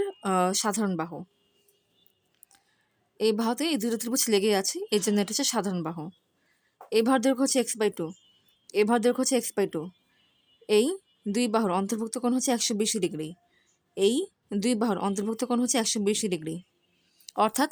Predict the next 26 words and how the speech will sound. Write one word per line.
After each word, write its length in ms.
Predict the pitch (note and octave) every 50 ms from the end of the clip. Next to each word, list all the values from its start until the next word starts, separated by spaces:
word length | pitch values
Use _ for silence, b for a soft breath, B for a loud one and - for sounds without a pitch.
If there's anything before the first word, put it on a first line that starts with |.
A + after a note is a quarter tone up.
| - _ _ _ G#3+
দুটো 180 | G3 A#3 A#3+
ত্রিভুজের 480 | B3+ - B3 B3 G#3 A3 G#3 - F3+ E3 E3+ - _ _ _ _ _ _ _ _ _ _ _ _ _ _ _ _ _ _ _ _ _ _ _ _ _ - - _ -
দুটো 240 | G#3 F#3+ A3+ - B3
বাহুদ্বয়, 420 | G#3+ A#3 A#3 A#3+ G#3 A#3 A#3+ E4+ F#4+ - B B B B B B B B B B B B B _ _ _ -
হ্যাঁ, 100 | A3+ G3+ F#3+
পরস্পর 300 | G#3+ A3 G#3+ - C4 B3
সমান 300 | - B3+ A#3 G#3 A#3 D#4 F#4+ - -
এবং 160 | G3+ F#3+ G#3+ A3
তাদের 280 | A#3+ G#3+ F3+ G#3 C#4 G4 B4 - _ _ _ _ _ _ _ _ _ -
অন্তর্ভুক্ত 500 | - G#3+ A3 G#3 A3+ G#3 A3+ G#3 - - D#4 F#4+ - _ _ _ _ _ _ _ -
কোণদ্বয় 320 | - A3+ A3 G#3+ G#3 B3+ B3+
পরস্পর 380 | - A3 G3+ G3+ - - G3+
সমান। 320 | G3+ - G#3+ G3 E3 D#3 D#3 F3 - _ _ _ _ _ _ - -
আবার 200 | F#3+ G3 A#3+ A#3
বলছি, 260 | G#3+ A3 G#3 - -
এই 180 | C4+ - A#3 A3
দুটো 180 | F#3 A3+ A#3 B3+
ত্রিভুজের 440 | B3+ A3 A3 F#3 G3+ F#3+ - A3 E4 F4+ b b b b b b b b b _ _ _ _ _ _ -
এই 120 | - A3 A3
বাহুর 240 | G3+ A#3 A#3+ A#3+ -
সাথে 140 | - - C4+
এই 60 | A#3
বাহু 180 | A3 G3 A#3 A3
পরস্পর 300 | A3 A3 A3+ - A3+ G#3+
সমান 300 | - - A3+ G#3+ A#3 D#4 G4 - _ _ _ _ _ _ _ _ -
এবং 180 | G#3 G3+ G3